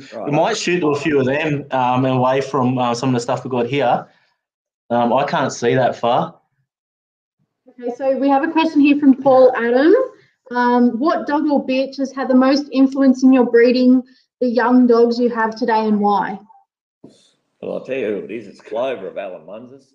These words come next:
Speaker 1: He had a dog called Clover. And, like, she's had little
Speaker 2: Yep.
Speaker 1: sisters and brothers and having bred, everything out of her is bred on, and, and the granddaughters breed on. It's just been a real potent line, but it's only out of that one bitch.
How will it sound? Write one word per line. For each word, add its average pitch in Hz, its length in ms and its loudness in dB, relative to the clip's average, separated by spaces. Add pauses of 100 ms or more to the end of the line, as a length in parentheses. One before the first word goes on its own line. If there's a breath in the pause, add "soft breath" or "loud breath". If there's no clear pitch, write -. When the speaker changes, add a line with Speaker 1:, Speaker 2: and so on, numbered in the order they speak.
(120)
Speaker 1:
He 117 100 -20
had 95 140 -14
a - 120 -20
dog 95 240 -16
called 90 260 -18
Clover. 110 400 -14 (640)
And, 101 120 -20
like, 90 80 -20
she's 98 160 -20
had 92 160 -14
little 110 160 -14
Speaker 2:
Yep. 131 120 -6
Speaker 1:
sisters 107 480 -20
and 78 240 -20 (120)
brothers 95 460 -10
and - 100 -20 (720)
having 90 280 -14
bred, 95 280 -14
everything 98 400 -14
out 101 100 -10
of 98 60 -18
her 87 60 -18
is 82 80 -20
bred 87 260 -16
on, 90 220 -16
and, 82 140 -20 (140)
and 87 80 -20
the 76 60 -20
granddaughters 92 580 -16
breed 92 300 -12
on. 95 120 -14
It's 95 120 -20
just - 240 -20
been 76 200 -18
a 67 60 -20
real 87 220 -18 (1400)
potent 101 340 -8
line, 90 400 -12 (340)
but 87 100 -18
it's 85 120 -20
only 90 220 -14
out 85 80 -14
of 82 80 -16
that 82 160 -18
one 82 200 -20 (680)
bitch. 110 220 -20